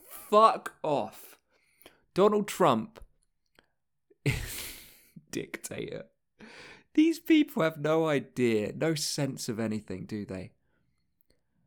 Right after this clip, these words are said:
Like, Trump had the skills and he had the, has the skills, has the abilities, I believe, to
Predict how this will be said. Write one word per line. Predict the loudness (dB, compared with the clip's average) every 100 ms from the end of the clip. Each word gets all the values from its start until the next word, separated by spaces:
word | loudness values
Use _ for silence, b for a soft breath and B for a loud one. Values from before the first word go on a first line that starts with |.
| _ -8
Like, | -4 -4 -6
Trump | 4 4 4 -4 -18 _ _ _ _ _ _ _ _ _ _ _ _ _ _
had | -4 -4 -2
the |
skills | -2 2 4 4 2 -4
and | -8 -6
he | -4
had | -2 -2 -2 -4
the, | -2 -2 -2 -6 -10 _ _ _ -8
has | -2 -2 -2
the | -6
skills, | -6 -6 -6 -8 -10
has | -2 -2 -2 -6
the | -4 -2 -2 -4 -10 _ _ _ _ _ _ _ _ _ _ _ _
abilities, | -10 2 4 4 0 -4 -8 -4
I | -2 -2
believe, | -4 -2 -2 -4 -8 -14 -20 _ _ _ -12
to | -6 -4 -4 -4 -8